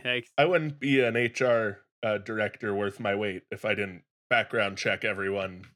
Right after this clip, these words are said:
Speaker 2: that we started working with. Um, so that's what I'm doing, is I'm just making sure that everything this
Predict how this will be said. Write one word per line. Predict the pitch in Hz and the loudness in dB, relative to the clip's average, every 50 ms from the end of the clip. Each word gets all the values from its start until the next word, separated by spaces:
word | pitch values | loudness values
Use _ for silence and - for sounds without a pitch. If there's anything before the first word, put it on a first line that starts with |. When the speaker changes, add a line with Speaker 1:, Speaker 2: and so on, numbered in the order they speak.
| _ _ - | _ _ -2
Speaker 2:
that | 110 - - | -2 -2 -2
we | 101 | -6
started | 92 - - - 113 104 98 95 | -8 -6 -2 0 0 0 0 -2
working | - 101 95 92 - - 85 85 | -4 -8 -8 -8 -10 -16 -18 -16
with. | 71 69 - - - - _ _ | -14 -14 -16 -16 -20 -20 _ _
Um, | 107 101 95 95 92 92 - _ _ - | -6 -6 -4 -6 -10 -14 -20 _ _ 0
so | 120 | 2
that's | 117 113 110 - - | 2 2 2 0 -2
what | 123 110 104 | -4 -4 -4
I'm | 92 90 - | -4 -6 -8
doing, | - - 82 58 - - - - _ | -10 -12 -12 -12 -14 -16 -18 -18 _
is | - 104 92 | -12 -10 -8
I'm | 104 101 98 95 95 - - - _ _ _ _ - | -8 -8 -8 -8 -10 -10 -12 -12 _ _ _ _ 0
just | 202 - - | 0 0 2
making | 185 180 156 - 151 131 | 2 2 2 2 -2 -2
sure | 113 - - 156 139 131 127 117 | -2 0 2 2 2 2 2 2
that | 110 110 107 95 - - _ _ _ _ _ _ _ _ _ _ _ _ _ _ _ | 2 0 0 -2 -2 -6 _ _ _ _ _ _ _ _ _ _ _ _ _ _ _
everything | 127 127 120 120 113 - - 127 117 110 | 4 4 4 2 0 0 0 0 0 0
this | 107 101 95 - - - - | -2 -2 -2 -2 -4 -6 -6